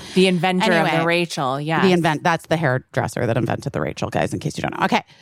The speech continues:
Speaker 2: Anyway, unlock Jennifer Aniston approved hair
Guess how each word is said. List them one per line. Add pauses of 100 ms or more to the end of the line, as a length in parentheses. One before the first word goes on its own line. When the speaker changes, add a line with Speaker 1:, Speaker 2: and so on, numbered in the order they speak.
(460)
Speaker 2:
Anyway, (920)
unlock (340)
Jennifer
Aniston
approved
hair